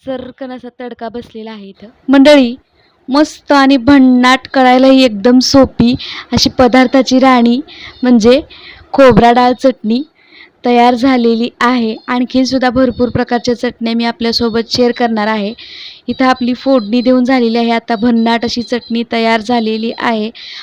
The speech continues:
आंबट गोड तिखट चवीची. मिरचीचं प्रमाण तुम्ही कमी जास्त करू शकता, जास्त मिरची खात नसाल तर कमी जास्त प्रमाण केलं तरी काहीच हरकत नाही. बघा, जास्त घट्टही नको आणि जास्त पातळही नको, अशी मस्त अशी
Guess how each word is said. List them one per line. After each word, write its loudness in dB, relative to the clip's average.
आंबट 2
गोड 2
तिखट -4
चवीची. -4
मिरचीचं 0
प्रमाण -2
तुम्ही -2
कमी -2
जास्त -4
करू 2
शकता, -4
जास्त -4
मिरची -2
खात -6
नसाल -6
तर -8
कमी -4
जास्त -8
प्रमाण -6
केलं -4
तरी -6
काहीच 0
हरकत -4
नाही. -8
बघा, -2
जास्त 0
घट्टही 2
नको -2
आणि -4
जास्त -6
पातळही -2
नको, -6
अशी -4
मस्त -4
अशी -2